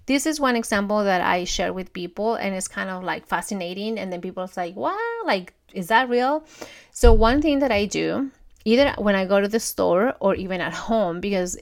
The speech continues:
if you know me, you know I am a snacker. I love snacking. So if I am at the store, if I'm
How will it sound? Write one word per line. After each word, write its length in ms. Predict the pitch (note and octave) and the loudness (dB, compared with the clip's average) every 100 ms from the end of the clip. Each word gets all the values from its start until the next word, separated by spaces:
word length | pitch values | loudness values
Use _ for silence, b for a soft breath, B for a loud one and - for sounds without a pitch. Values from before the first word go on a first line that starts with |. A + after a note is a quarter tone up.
| - | -8
if 140 | F3 | -6
you 160 | F#3 G3 | -4 0
know 240 | G3+ A3 | 0 0
me, 360 | G#3+ F3+ F3 - | -2 -4 -8 -8
you 120 | G3 | -6
know 200 | F#3 F3+ - | -4 -2 -2
I 140 | F3+ | -2
am 180 | E3+ E3+ | -2 -4
a 40 | E3 | -6
snacker. 480 | - - - D#3 | -6 -6 -6 -6
I 160 | - - | -6 -6
love 360 | E3+ F3+ F3 F3 | -2 0 0 -2
snacking. 500 | F3 C3+ - G2+ - B B B B B B B B | -6 -8 -8 -14 -16 B B B B B B B B
So 260 | - A#3 | 2 4
if 200 | A3 G#3 | 4 4
I 120 | G#3 A3 | 2 2
am 120 | B3+ | 2
at 80 | B3 | 0
the 100 | A3+ | 0
store, 400 | - G#3 F3+ D#3+ | 0 2 2 2
if 160 | G3 | 0
I'm 140 | F#3 | -4